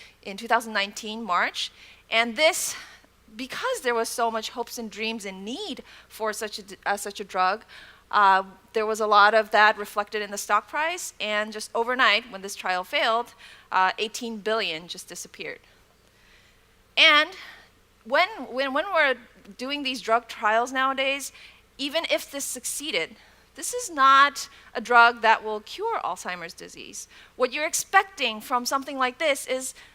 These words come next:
statistical significance, where, "Oh yeah, people who got the drug is doing a little bit better than the ones who didn't." And even that w-, uh, failed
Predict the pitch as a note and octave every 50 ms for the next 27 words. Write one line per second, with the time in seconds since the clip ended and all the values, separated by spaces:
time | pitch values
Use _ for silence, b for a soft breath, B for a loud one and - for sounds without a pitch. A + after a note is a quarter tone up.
0 | B B B - - - - F4+ F#4 - - A4 A#4 - - - G#4+ - G4+ G4
1 | - - G4 F#4+ G4 G4+ G4+ G4+ G4 F#4+ - A#3 F#3+ F#3+ A3+ - - - A3+ A3+
2 | A3 A3 A3+ A3+ A#3+ b b b b b b - - C#4 D4+ D4+ D#4+ E4 D#4+ D#4
3 | D4 C#4 A#3+ A#3 - - C#4 C4 - C#4+ C#4+ A#3 C4+ A#3+ - A#3+ A#3+ A#3+ B3+ B3+
4 | - - A3 - A3+ G#3+ G#3+ A3+ C4 F4+ - - _ b b b b b - A#3+
5 | - C4 B3+ B3+ B3 B3 A#3+ A#3+ B3 B3+ B3 A#3+ A#3 G#3 B3 G3 - E3+ F3+ D#3+
6 | F#3+ G#3 _ b b b b - G#3 A3 G#3 G#3 A3 G#3+ A3+ - C4 G#3+ A3 C4
7 | B3 A3+ - C3+ - - - b b b b b b b b - A3 A#3 A#3+ B3
8 | B3 C#4+ D#4 D4+ D#4 D4+ D#4 E4 D#4+ C4 A3 G#3 - - B B B B - -
9 | - - - G#3 - - C#4 B3+ G#3 E3+ E3+ F#3+ -